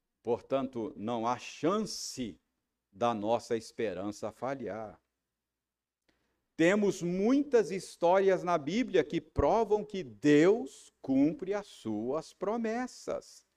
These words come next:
E a história de Abraão é uma delas. Nós ainda não chegamos lá,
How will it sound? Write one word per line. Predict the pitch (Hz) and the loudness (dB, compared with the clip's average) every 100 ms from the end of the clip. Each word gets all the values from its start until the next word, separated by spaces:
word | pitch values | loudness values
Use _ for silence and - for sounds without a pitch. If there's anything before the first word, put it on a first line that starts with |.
| _ _ _ _ - | _ _ _ _ -4
E | 117 | -2
a | |
história | 113 - 117 117 120 | -2 -2 -2 0 2
de | 123 | 0
Abraão | 127 143 143 113 151 | 0 0 0 0 -2
é | 151 | -2
uma | 160 180 | -4 -4
delas. | 165 196 240 220 - - - _ _ _ _ _ _ _ _ _ _ | -4 -4 -6 -10 -14 -20 -20 _ _ _ _ _ _ _ _ _ _
Nós | - 113 151 214 233 | -2 4 6 6 6
ainda | 220 233 262 247 | 6 6 6 6
não | 240 | 4
chegamos | 233 247 247 190 247 262 208 | 4 6 6 6 6 4 6
lá, | 220 226 269 208 92 | 8 10 10 8 4